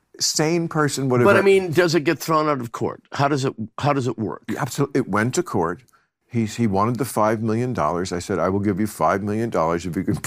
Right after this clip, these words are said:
Speaker 1: prove your mother wasn't fucked by the orangutan." Um,
Speaker 2: <laughs> You said that? Well, then.
Speaker 1: Yeah.
Speaker 2: No, I know. Yeah. So.
Speaker 1: And then he literally went into, I have the letter. I prize it. It's one of my prized possessions from the lawyer.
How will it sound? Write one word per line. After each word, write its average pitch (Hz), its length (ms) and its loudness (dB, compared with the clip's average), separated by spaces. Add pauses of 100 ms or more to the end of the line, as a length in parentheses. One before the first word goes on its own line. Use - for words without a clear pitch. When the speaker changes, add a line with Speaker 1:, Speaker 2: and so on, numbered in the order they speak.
Speaker 1:
prove 107 280 2
your 101 240 0 (380)
mother 92 380 -2
wasn't 95 360 -2
fucked 87 240 -4
by 95 140 -4
the 90 120 -4
orangutan." 80 920 -6 (600)
Um, 98 400 0
Speaker 2:
<laughs> - 0 -
You 254 120 4
said - 340 -6
that? - 200 -14 (420)
Well, - 120 -4
then. 170 260 -2 (160)
Speaker 1:
Yeah. 139 280 -2 (200)
Speaker 2:
No, - 180 -2
I 214 100 -6
know. - 200 -6
Yeah. 143 220 -4
So. 147 180 -2
Speaker 1:
And 143 80 2
then 139 320 0 (300)
he 151 260 -4
literally 139 540 0
went 107 180 0
into, 120 240 -4
I 127 80 -2
have 147 160 -2
the 151 80 0
letter. 151 400 -2
I 110 140 0
prize 160 520 -4
it. 69 140 -6
It's 95 160 -2
one 139 140 -2
of 127 40 -2
my 104 140 0
prized 120 400 -2
possessions 117 520 -2
from 110 340 0
the 117 160 2
lawyer. 101 580 2